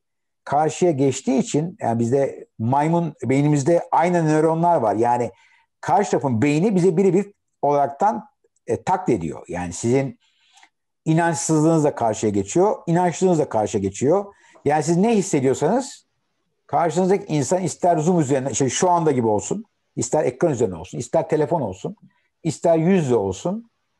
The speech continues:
her türlü enerji karşıya geçiyor. Yani karşımızdaki insan sizin o anda ne düşündüğünüzü, ne hissettiğinizi, e, enerjinizi okuyabiliyor. O yüzden de siz eğer bir şey inanmadan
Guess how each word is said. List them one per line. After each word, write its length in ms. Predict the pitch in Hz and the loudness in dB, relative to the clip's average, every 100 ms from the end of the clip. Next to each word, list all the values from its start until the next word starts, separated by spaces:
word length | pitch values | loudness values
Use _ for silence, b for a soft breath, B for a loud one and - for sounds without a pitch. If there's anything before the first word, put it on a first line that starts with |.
| _ | _
her 280 | - 226 226 | -2 2 2
türlü 140 | 147 143 | 0 -2
enerji 420 | 147 143 151 156 | 0 0 0 -2
karşıya 380 | 180 143 - 226 | -2 0 0 0
geçiyor. 400 | 240 - 147 - _ | 0 0 -2 -4 _
Yani 180 | 101 95 | -10 -6
karşımızdaki 540 | 131 131 147 147 180 | -2 -2 0 -2 -2
insan 600 | 170 156 - 139 185 233 _ _ _ _ _ _ _ _ | -2 -2 0 -2 -2 -8 _ _ _ _ _ _ _ _
sizin 300 | - 131 175 175 | -4 0 0 0
o 100 | 160 | 0
anda 640 | 196 180 139 139 170 214 - _ _ _ _ _ | 2 2 2 0 0 -4 -12 _ _ _ _ _
ne 220 | 104 170 170 | -2 0 0
düşündüğünüzü, 600 | - 143 123 113 104 123 | 0 0 0 0 -2 0
ne 100 | 175 | 0
hissettiğinizi, 920 | - 131 - 113 104 95 139 - - _ _ _ _ _ _ _ - | 0 -2 -2 -4 -2 -2 0 -2 -6 _ _ _ _ _ _ _ -12
e, 80 | - | -6
enerjinizi 640 | 117 143 151 165 151 175 214 | -2 0 0 0 2 2 2
okuyabiliyor. 760 | 170 - 175 165 185 226 120 - - | 0 2 2 2 2 2 0 -4 -2
O 120 | 139 | 0
yüzden 300 | 160 143 165 | 2 0 0
de 60 | 151 | -2
siz 300 | - 156 - | -2 -4 -2
eğer 320 | 135 156 151 | -2 0 -2
bir 40 | |
şey 360 | 131 156 156 - _ _ - | -4 0 0 -2 _ _ -4
inanmadan 840 | 156 214 226 190 156 131 120 - | 0 2 2 0 0 -2 -4 -14